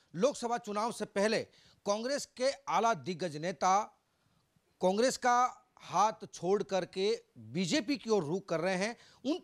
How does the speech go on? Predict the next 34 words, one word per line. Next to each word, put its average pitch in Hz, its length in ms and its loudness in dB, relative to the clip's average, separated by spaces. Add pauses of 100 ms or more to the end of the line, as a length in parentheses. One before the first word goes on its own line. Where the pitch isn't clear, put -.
तमाम 262 420 2
बातों 175 440 -2
को 202 120 -4
लेकर 180 300 0
के 170 80 -8
हमारे 139 300 -4
साथ 156 220 -4
इस 151 180 -10
वक्त 220 200 -8
विधायक 147 520 -2
रफीक 147 420 -12 (380)
खान 196 220 0
साहब 170 360 0 (380)
जुड़े 139 300 -2
हुए 185 280 2
हैं, 185 140 -2
उनसे 165 280 -8
खास 185 360 0
बात 180 280 2
करेंगे 214 380 -4 (340)
कि 247 80 -2
ये 294 60 2
तस्वीरें 247 600 0 (340)
लोकसभा 240 480 0
चुनाव 214 320 -4
से 220 120 -8
पहले 196 380 -2 (440)
क्यों 247 140 4
नजर 175 240 0
आ 139 100 0
रही 135 160 -6
है। 113 80 -12
खान 214 220 -6
साहब, 254 280 -6